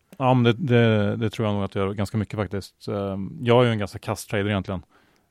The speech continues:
Eh, jag är ju inte en trader i grund och botten, <laughs> utan jag är ju mer en, en analytiker kan man säga, som på något sätt har lärt sig trada lite grann. Eh, vilket är för- och nackdelar med det. Och John är ju en riktig trader på ett annat sätt.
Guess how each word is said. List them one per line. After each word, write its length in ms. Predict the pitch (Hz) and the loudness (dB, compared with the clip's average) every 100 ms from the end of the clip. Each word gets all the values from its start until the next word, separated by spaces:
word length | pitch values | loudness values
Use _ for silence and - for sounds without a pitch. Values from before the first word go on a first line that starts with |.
| - | -16
Eh, 80 | 107 | -12
jag 100 | 107 | -4
är 80 | 104 | -2
ju 60 | |
inte 180 | 104 - | -2 -2
en 40 | 98 | -4
trader 380 | 95 92 90 85 | -4 -4 -8 -8
i 60 | 107 | -6
grund 180 | 98 | -4
och 40 | 95 | -4
botten, 260 | 92 - 95 | -6 -8 -8
<laughs> 40 | |
utan 220 | - - 127 | -8 -2 2
jag 80 | 107 | 2
är 40 | |
ju 120 | 98 | 0
mer 200 | 95 92 | -2 -4
en, 200 | 90 92 | -4 -6
en 200 | 101 95 | -6 -4
analytiker 500 | 95 95 90 101 110 | -2 -2 -4 -6 -6
kan 100 | 104 | -6
man 80 | 95 | -6
säga, 220 | 98 87 107 | -6 -8 -12
som 400 | - 98 92 85 | -6 -4 -4 -6
på 180 | - 98 | -8 -8
något 100 | - | -6
sätt 240 | 95 - | -8 -8
har 180 | 101 92 | -8 -4
lärt 200 | 92 - | -4 -4
sig 140 | 104 | -8
trada 300 | - 98 95 | -6 -4 -2
lite 200 | 101 - | -4 -4
grann. 260 | 98 104 82 _ _ _ _ _ _ _ - | 0 0 -2 _ _ _ _ _ _ _ -14
Eh, 280 | 95 92 95 92 - | -12 -12 -14 -16 -14
vilket 380 | 113 101 101 - | -10 -8 -8 -6
är 240 | 98 95 107 | -4 -4 -8
för- 220 | - 110 98 | -4 -2 0
och 60 | |
nackdelar 340 | 95 - 95 92 | -2 -2 -2 0
med 100 | 98 | 0
det. 160 | 101 87 - - | -2 -4 -16 -8
Och 100 | 104 | -4
John 560 | 107 107 104 110 - | -2 -2 -4 -6 -8
är 40 | 113 | -6
ju 100 | 98 | -4
en 160 | 104 101 | -4 -6
riktig 240 | - 120 | -8 -6
trader 260 | 104 92 90 _ _ _ | -6 -6 -10 _ _ _
på 60 | - | -14
ett 60 | 101 | -12
annat 140 | 98 | -12
sätt. 120 | 101 | -16